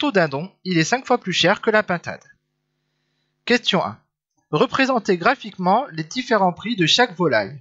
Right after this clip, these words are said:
Question deux. Calculez le prix de chaque volaille. Alors, ici, on va nommer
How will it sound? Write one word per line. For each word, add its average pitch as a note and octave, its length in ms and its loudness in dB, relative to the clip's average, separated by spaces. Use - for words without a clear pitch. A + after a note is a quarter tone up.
Question G#3+ 360 0
deux. D#3 380 2
Calculez A3 440 0
le G3 100 4
prix A3+ 240 -6
de D#3+ 100 0
chaque A#3 280 2
volaille. D#3+ 360 -2
Alors, - 540 -2
ici, - 420 -12
on D3 180 -20
va D#3 80 0
nommer D3 500 -10